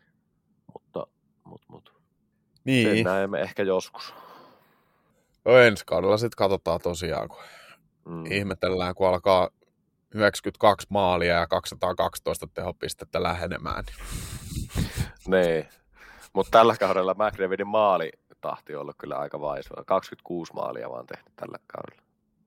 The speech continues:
Speaker 2: Joo. Ottaa nyt enemmän tommosen Thornton-maisen kauden, että
Speaker 1: Niin.
Speaker 2: vähän maaleissa enemmän, mut, ja syötöissäkin menossa enemmän,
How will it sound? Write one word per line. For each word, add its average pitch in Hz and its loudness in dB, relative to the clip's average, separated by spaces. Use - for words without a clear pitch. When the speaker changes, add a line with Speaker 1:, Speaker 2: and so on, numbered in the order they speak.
Speaker 2:
Joo. 127 8
Ottaa 107 2
nyt 107 -4
enemmän 107 2
tommosen 104 -2
Thornton-maisen 85 -6
kauden, 78 -4
että - -18
Speaker 1:
Niin. 80 0
Speaker 2:
vähän 107 -2
maaleissa 87 -2
enemmän, 82 -6
mut, - -20
ja 92 -10
syötöissäkin 85 -6
menossa - -14
enemmän, - -18